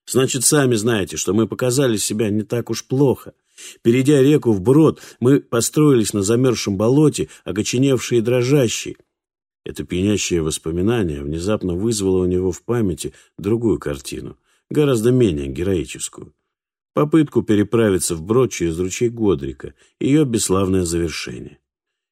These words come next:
Его выудили из воды, как тонущего котёнка. Он лежал, уткнувшись лицом в грязь и, икая, изрыгая воду.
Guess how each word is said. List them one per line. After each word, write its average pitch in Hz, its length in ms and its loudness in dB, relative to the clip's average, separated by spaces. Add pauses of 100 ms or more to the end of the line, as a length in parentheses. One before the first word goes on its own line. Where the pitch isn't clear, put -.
(140)
Его 120 240 2
выудили 117 480 2
из 90 140 0
воды, 113 340 0
как 78 220 -6
тонущего 95 560 -2
котёнка. 92 640 -4 (580)
Он 117 220 0
лежал, 104 380 2
уткнувшись 95 600 -2
лицом 85 340 -2
в 73 80 -10
грязь 98 460 0 (200)
и, 117 220 0
икая, 113 440 2
изрыгая 87 600 -2
воду. 76 480 -8